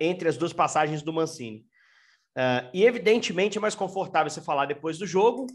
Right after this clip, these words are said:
e eu prefiro falar depois do jogo mesmo, porque não sou comentarista pra fazer previsão. Se eu soubesse prever o que ia acontecer,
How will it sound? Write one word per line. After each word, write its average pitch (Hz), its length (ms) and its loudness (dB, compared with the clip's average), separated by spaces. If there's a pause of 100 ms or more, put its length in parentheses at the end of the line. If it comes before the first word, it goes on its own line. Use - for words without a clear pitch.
(160)
e 151 140 0
eu 180 100 6
prefiro 240 440 -4
falar 202 240 2
depois 220 260 0
do 214 60 -4
jogo 233 240 2
mesmo, 165 220 -2
porque 147 120 -6
não 165 140 -4
sou - 180 -4
comentarista 185 1120 2 (240)
pra 151 100 0
fazer 156 240 -2
previsão. 185 640 0
Se - 80 -18
eu 120 60 -16
soubesse 156 480 -2
prever 185 360 2
o 233 100 6
que 196 120 -6
ia 160 60 2
acontecer, 160 680 -2